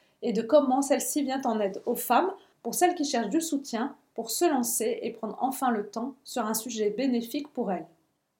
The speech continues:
Avec Hélène, nous avons eu une discussion passionnante sur le rapport des femmes avec l'argent. C'est un sujet passionnant et j'espère qu'il vous plaira également.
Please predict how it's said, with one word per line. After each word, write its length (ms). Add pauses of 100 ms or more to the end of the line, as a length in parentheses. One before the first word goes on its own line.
Avec 280
Hélène, 320
nous 140
avons 260
eu 60
une 120
discussion 580 (100)
passionnante 520
sur 200
le 80
rapport 420
des 140
femmes 480 (140)
avec 280
l'argent. 460 (440)
C'est 200
un 80
sujet 340
passionnant 800
et 100
j'espère 360
qu'il 160
vous 100
plaira 360
également. 380